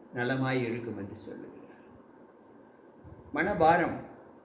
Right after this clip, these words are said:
ஆண்டவருக்கு உண்டு.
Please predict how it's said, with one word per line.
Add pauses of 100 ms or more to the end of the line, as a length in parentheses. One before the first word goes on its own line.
(540)
ஆண்டவருக்கு (560)
உண்டு.